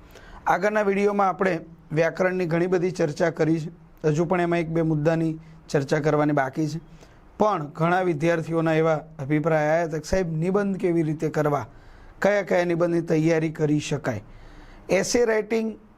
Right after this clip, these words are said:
કમ્પોઝિશનનો સેક્શનનો મુદ્દો છે, ડબલ્યુ સેક્શન જેને કહીએ છીએ આપણે, ટેક્સ્ટબુકમાં દરેક યુનિટની પાછળ આપણને કયા નિબંધ તૈયાર કરી શકાય, જેમાં વધારે મહત્ત્વ આપી શકાય, એવા મુદ્દાઓની યાદી પણ આપેલી છે. તો આજના આપણા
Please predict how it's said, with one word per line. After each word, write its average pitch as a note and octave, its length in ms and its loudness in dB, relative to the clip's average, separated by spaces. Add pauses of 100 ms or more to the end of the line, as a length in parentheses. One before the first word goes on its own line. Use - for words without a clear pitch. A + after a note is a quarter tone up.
(100)
કમ્પોઝિશનનો G3+ 720 0
સેક્શનનો G3 500 -2
મુદ્દો F#3+ 380 0
છે, G3+ 220 -10 (220)
ડબલ્યુ E3 340 2
સેક્શન F3+ 440 -2
જેને F3+ 220 2
કહીએ F3 320 0
છીએ F3 140 0
આપણે, E3+ 280 0 (280)
ટેક્સ્ટબુકમાં F#3 680 -2 (460)
દરેક G3 440 2
યુનિટની F#3+ 340 -2
પાછળ E3+ 400 0
આપણને E3+ 460 -2 (600)
કયા G#3 260 2
નિબંધ F#3 420 -2 (680)
તૈયાર F#3 360 2
કરી G3 260 -2
શકાય, G3+ 400 -2
જેમાં E3 300 0
વધારે E3+ 340 2
મહત્ત્વ F3+ 400 -2
આપી F3+ 260 -2
શકાય, G3 320 -2
એવા E3+ 180 2
મુદ્દાઓની E3 560 -2
યાદી D#3 260 0
પણ F#3+ 180 0
આપેલી F#3 420 0
છે. - 160 -14 (580)
તો G3+ 80 2
આજના F3+ 440 2
આપણા F3+ 380 0